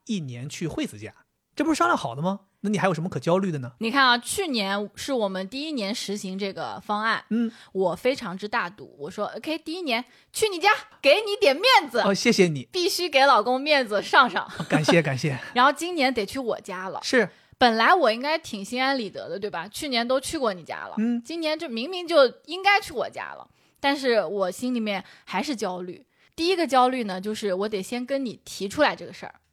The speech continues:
Speaker 1: 这不用你提啊，我已经知道了应该去你家，而且我也愿意执行这件事情。
Speaker 2: 对，但我不知道你愿意，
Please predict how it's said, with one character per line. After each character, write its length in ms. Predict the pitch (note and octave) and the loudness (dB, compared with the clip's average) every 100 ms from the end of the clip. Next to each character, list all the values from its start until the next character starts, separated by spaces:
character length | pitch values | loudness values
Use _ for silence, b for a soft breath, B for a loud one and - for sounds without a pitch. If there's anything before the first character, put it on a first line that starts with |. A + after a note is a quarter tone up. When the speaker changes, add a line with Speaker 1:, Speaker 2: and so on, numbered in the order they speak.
| _ _ | _ _
Speaker 1:
这 80 | - | 0
不 80 | B3 | 2
用 100 | G4 | 2
你 80 | G#3+ | -2
提 200 | - C#3 | -2 -4
啊， 140 | C#3+ | -2
我 160 | D#3 C4 | 0 0
已 60 | |
经 200 | G3 A3+ | 2 0
知 140 | - D#4 | 0 2
道 140 | A#3+ | 2
了 80 | E3 | 2
应 100 | E3 | 0
该 100 | E3 | -2
去 140 | - | -4
你 80 | B2+ | -8
家， 260 | A#2+ A2+ A#2+ | -8 -10 -2
而 100 | G#3 | -2
且 80 | A3+ | 0
我 200 | G#3 F3 | 0 2
也 100 | E3+ | 2
愿 180 | G#3+ G#3+ | 2 0
意 40 | |
执 160 | - D3 | 0 -4
行 160 | C3+ | -6
这 60 | C#3 | -6
件 140 | B2+ | -6
事 140 | B2 B2 | -6 -10
情。 160 | B2 - - | -16 -20 0
Speaker 2:
对， 160 | A#3+ A3+ | 0 2
但 240 | D4 C#4 | 2 2
我 140 | F3+ | -2
不 100 | - | -4
知 160 | A#3 B3+ | -6 0
道 260 | G#3+ C#3+ - | 0 0 -4
你 140 | G3+ | -14
愿 260 | - D3 - | -12 -12 -12
意， 200 | D#2+ | -20